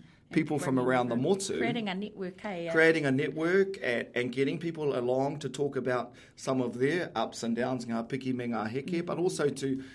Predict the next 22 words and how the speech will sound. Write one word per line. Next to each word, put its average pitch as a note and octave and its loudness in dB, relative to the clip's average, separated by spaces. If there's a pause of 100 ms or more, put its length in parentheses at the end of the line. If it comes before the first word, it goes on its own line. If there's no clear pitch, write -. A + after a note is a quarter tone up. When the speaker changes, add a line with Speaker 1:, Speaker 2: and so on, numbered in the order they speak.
(140)
Speaker 2:
How G#3 2
Speaker 1:
ki G#3+ 4
te A#3 6
Speaker 2:
te A#3 4
rongo A#3 6
wā, G#3 6
eh? G3 4
I - 2
think A3 -4
it's F#3 -2
one F#3+ -2
thing F#3+ -2
to F#3+ -10
talk F#3 -10
about G3+ -2
the - -8
piki G3 -2
and F#3 -6
the F3+ -6 (100)
heke, E3+ -8
but E3 -2
Speaker 1:
Yeah. C3 2